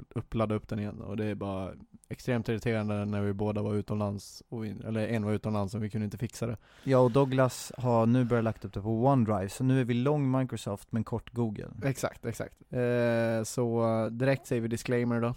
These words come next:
Speaker 1: <laughs>
Speaker 2: Ja.
Speaker 1: Kom ihåg att allting vi säger i den här podden är inte rekommendationer, utan det är bara våra tankar och idéer om någonting, och sen om vi ändå säger att det är köp för oss så kanske det inte är köp för dig. Kom ihåg det.
Speaker 2: Ja, jag har alltid en egen analys, men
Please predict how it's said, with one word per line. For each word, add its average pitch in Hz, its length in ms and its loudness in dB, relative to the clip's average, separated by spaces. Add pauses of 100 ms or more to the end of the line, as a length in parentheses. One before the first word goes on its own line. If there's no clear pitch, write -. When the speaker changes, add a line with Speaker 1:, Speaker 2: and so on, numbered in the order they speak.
Speaker 1:
<laughs> 170 100 8 (480)
Speaker 2:
Ja. 147 280 10 (220)
Speaker 1:
Kom 147 100 2
ihåg 143 160 6
att 135 120 4
allting 135 400 2
vi 127 100 0
säger 131 160 2
i 123 40 4
den 120 80 0
här 117 60 0
podden 113 400 0
är 110 80 0
inte 110 200 -4
rekommendationer, 113 800 0
utan 110 260 -2
det 110 60 -2
är 123 40 -4
bara 104 300 -4 (260)
våra 170 220 8
tankar 175 360 4
och 170 100 6
idéer 165 380 4
om 156 100 2
någonting, 151 440 0
och 139 80 -2
sen 131 260 2
om 123 80 2
vi 123 80 4
ändå 117 200 2
säger 110 300 0
att - 140 -6
det 107 160 -2
är 110 60 -2
köp 107 300 -2
för 113 100 -2
oss 110 160 0
så - 160 -10
kanske 110 320 -6
det 113 60 -2
inte 110 160 -6
är 113 40 -4
köp 107 180 -2
för 113 100 -2
dig. 104 180 0 (380)
Kom 113 160 0
ihåg 104 140 0
det. 104 80 -4 (380)
Speaker 2:
Ja, 123 240 4
jag 127 120 4
har 131 60 6
alltid 135 260 0
en 139 80 4
egen 127 220 2
analys, 139 720 0 (160)
men 143 440 0